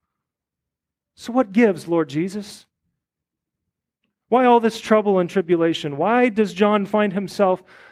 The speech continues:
exiled on the island of Patmos? Why allow your servant to suffer such harm? Rather than tell him exactly why, the Lord Jesus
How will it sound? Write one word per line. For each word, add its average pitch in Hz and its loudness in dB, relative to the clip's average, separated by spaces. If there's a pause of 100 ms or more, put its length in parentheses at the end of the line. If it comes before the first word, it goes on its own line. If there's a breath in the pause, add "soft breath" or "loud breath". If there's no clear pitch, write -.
(120)
exiled 190 2
on 175 0
the 165 -2
island 170 0
of 143 -6
Patmos? 151 -4 (1700)
Why 226 2
allow 214 4
your 180 2
servant 196 0 (260 soft breath)
to 185 0
suffer 214 0
such 180 -2
harm? 139 -6 (3250)
Rather 175 0
than 160 -2
tell 170 -2
him 165 -2
exactly 143 -2
why, 139 -4 (1300)
the 147 0
Lord 151 2
Jesus 165 -2